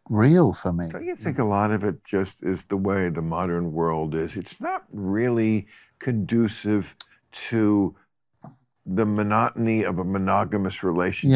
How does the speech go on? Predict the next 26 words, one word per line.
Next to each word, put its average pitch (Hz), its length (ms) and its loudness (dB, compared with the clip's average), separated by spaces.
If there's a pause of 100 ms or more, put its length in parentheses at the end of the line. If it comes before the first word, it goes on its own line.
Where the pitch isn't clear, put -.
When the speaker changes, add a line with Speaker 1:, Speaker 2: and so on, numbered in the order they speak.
Speaker 1:
Yeah. 127 140 4
Speaker 2:
because 113 300 2
everything 160 420 2
else 110 240 2
changes 113 840 -2 (280)
so 107 180 0
quickly. 127 420 2
There's 104 200 0
so 135 160 -2
many 113 200 0
stimuli. 104 1000 0 (420)
It's 120 120 -2
just - 280 -2 (120)
the, 123 160 4 (220)
the 123 100 -2
world 139 480 4
moves 120 380 6
at 98 160 -2
this 101 160 0
Speaker 1:
I, 190 160 10
well, 196 280 6
you 110 40 4
Speaker 2:
rapid 135 320 6
Speaker 1:
know, - 60 -6
Speaker 2:
pace. 117 480 2 (160)
Speaker 1:
I, 170 180 2